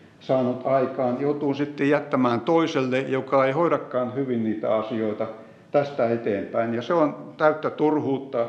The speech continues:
ja vääryys." Äh, jos joku ihminen, äh, saarnaajan mukaan on aivan yksin, eikä hänellä ole ketään, ei ole veliä, eikä ole poikaa,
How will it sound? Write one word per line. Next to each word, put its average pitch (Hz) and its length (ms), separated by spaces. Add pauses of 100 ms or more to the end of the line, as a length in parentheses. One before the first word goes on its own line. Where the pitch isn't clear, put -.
(100)
ja 123 180
vääryys." 117 520 (1500)
Äh, 127 240
jos 117 200
joku 160 300
ihminen, 147 480
äh, - 520
saarnaajan 131 500
mukaan 117 360
on 113 140
aivan 139 380
yksin, 147 420 (520)
eikä 135 220
hänellä 139 380
ole 117 180
ketään, 131 800 (460)
ei 139 200
ole 131 220
veliä, 139 500 (200)
eikä 127 320
ole 117 140
poikaa, 120 960